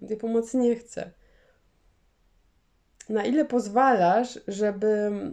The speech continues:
żeby tak właśnie było, żeby ten drugi człowiek był sobą? To jest takie pytanie monitorujące, bo na ile ty pozwalasz innym naprawdę być sobą?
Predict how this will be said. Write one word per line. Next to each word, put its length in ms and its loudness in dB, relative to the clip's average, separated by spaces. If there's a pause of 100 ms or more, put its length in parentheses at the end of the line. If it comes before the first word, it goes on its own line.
(380)
żeby 220 -2
tak 140 0
właśnie 280 0
było, 240 2
żeby 100 -2
ten 80 0
drugi 200 -4
człowiek 280 -2
był 180 0
sobą? 440 -8 (1300)
To 80 0
jest 100 -2
takie 200 -2
pytanie 340 2
monitorujące, 920 2
bo 120 -6
na 140 -2
ile 160 0
ty 100 -4
pozwalasz 560 -2
innym 280 0
naprawdę 600 -2
być 220 -8
sobą? 680 -6